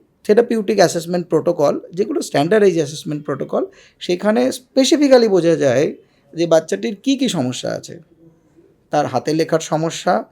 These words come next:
না তার শারীরিক মাংসপেশির সমস্যা, কিংবা যেটা আমরা বলি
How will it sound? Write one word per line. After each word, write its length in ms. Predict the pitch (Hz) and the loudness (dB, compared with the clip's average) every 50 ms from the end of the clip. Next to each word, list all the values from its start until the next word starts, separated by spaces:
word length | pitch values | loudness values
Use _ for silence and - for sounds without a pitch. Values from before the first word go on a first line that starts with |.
| _ _ _ _ _ _ - | _ _ _ _ _ _ -8
না 220 | 151 151 160 160 | -4 -2 -2 0
তার 220 | 160 165 170 165 165 - - _ _ _ _ _ _ - | 2 4 4 4 2 0 -8 _ _ _ _ _ _ -16
শারীরিক 540 | - - - 135 143 151 160 165 180 175 - | -10 -2 0 2 2 2 2 0 0 -2 0
মাংসপেশির 640 | 151 143 127 123 135 135 180 170 185 175 160 190 185 | -2 -2 -2 -2 -2 -4 -4 -2 -2 -2 -2 -2 -4
সমস্যা, 600 | - - 190 180 190 185 - - - 233 214 - - _ _ _ _ _ _ _ _ _ _ _ - - - - _ _ | -2 -2 0 0 0 -2 -6 -8 -6 -4 -4 -6 -6 _ _ _ _ _ _ _ _ _ _ _ -20 -18 -18 -18 _ _
কিংবা 240 | - 165 147 156 151 | -4 -4 -2 -2 -2
যেটা 260 | 143 143 143 143 151 | 0 0 0 0 0
আমরা 180 | 147 151 156 156 | 0 0 -2 -2
বলি 260 | 143 151 151 165 165 | -2 0 0 0 0